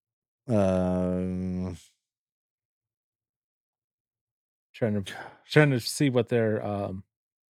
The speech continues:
Speaker 2: their proof is here.
Speaker 1: On him being a plant?
Speaker 2: Yeah.
Speaker 1: Okay.
Speaker 2: Yeah, the reas-, so the reason that they're saying that it's, uh, that he's a plant, uh, there's a guy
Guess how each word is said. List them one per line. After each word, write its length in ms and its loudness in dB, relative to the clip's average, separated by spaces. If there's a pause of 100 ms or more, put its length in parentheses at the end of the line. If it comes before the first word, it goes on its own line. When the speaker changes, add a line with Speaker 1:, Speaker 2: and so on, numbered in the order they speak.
(800)
Speaker 2:
their 140 4
proof 440 0
is 300 0
here. 380 -4 (960)
Speaker 1:
On 160 0
him 200 -2
being 220 -2
a 60 -4
plant? 560 -6
Speaker 2:
Yeah. 260 -2 (480)
Speaker 1:
Okay. 300 -14 (520)
Speaker 2:
Yeah, 180 6
the 120 2
reas-, 340 2
so 140 2
the 80 2
reason 280 2
that 140 0
they're 120 -2
saying 280 -2
that 160 -2
it's, 240 -4
uh, 220 0 (260)
that 100 0
he's 120 -4
a 80 -4
plant, 500 -2 (720)
uh, 180 0
there's 240 0
a 60 -2
guy 500 4